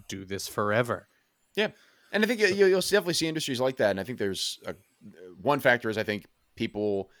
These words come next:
Speaker 2: if they're just working from home, like, you know, if you're, I, I know I, I've occasionally done this, my neighbor's done this, and I know other people do, where it's like,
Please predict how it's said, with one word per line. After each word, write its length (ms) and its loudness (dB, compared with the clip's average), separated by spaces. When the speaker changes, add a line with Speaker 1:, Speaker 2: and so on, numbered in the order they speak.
Speaker 2:
if 120 -10
they're 100 -2
just 140 -6
working 240 -2
from 140 -10
home, 580 -2
like, 280 -2
you 100 -2
know, 120 2
if 100 -2
you're, 360 0
I, 360 -2
I 20 0
know 200 0
I, 260 2
I've 100 -2
occasionally 480 -2
done 180 2
this, 160 -2
my 100 -6
neighbor's 360 -4
done 180 -2
this, 160 -4
and 60 -4
I 40 -4
know 140 -4
other 160 -2
people 240 -8
do, 180 -6
where 140 0
it's 120 -4
like, 240 -2